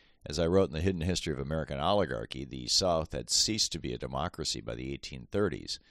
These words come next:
and by the time of the Civil War was a full-blown police state run by a few thousand morbidly rich families who lived and acted like the feudal lords of ancient Europe.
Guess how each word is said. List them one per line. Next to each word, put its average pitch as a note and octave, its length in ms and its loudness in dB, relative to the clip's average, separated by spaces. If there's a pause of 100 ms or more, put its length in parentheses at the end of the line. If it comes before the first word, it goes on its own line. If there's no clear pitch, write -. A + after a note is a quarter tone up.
(340)
and D2 100 -8
by C#2 80 2
the C2 100 -2
time F#2 220 2
of C#2+ 60 -2
the C2+ 60 -2
Civil D2 360 2
War F2 260 6
was C2+ 200 -2
a A#1+ 80 -10
full-blown D#2 760 -2
police F2 380 2
state G1+ 340 0
run D2+ 200 -6
by C#2+ 120 0
a C2 80 -2
few F#2 220 -4
thousand D2 440 -2
morbidly D2 460 -2
rich C#2 300 -4
families F2 500 0
who D2 100 -8
lived D#2 360 -2
and A1+ 180 -10
acted - 380 -8
like G1+ 240 -10
the - 80 -10
feudal D#2 440 -4
lords C#2+ 400 -2
of A#1 120 -8
ancient A#1+ 420 -10
Europe. D#2 380 -4